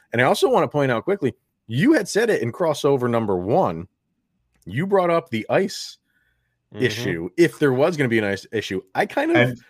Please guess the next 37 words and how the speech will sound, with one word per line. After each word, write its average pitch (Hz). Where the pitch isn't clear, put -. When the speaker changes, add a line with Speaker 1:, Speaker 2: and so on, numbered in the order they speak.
Speaker 3:
and 127
lo 139
Speaker 1:
I -
Speaker 3:
and -
Speaker 1:
kind 156
of 160
Speaker 3:
behold, 196
Speaker 1:
poo-pooed 175
Speaker 3:
Kadri 180
Speaker 1:
that 123
Speaker 3:
the 120
Speaker 1:
a 120
Speaker 3:
other 131
Speaker 1:
little -
bit. -
Speaker 3:
night. 135
Speaker 1:
I 190
did, 226
man. 143
I 165
was 165
like, 143
Speaker 2:
<laughs> -
Yeah. -
Speaker 1:
"That's, 135
that's 269
not, 85
that's 151
not 117
gonna 87
be 76
anything." 78
We're, 139
you 127
know, 101
but, 104
uh, 101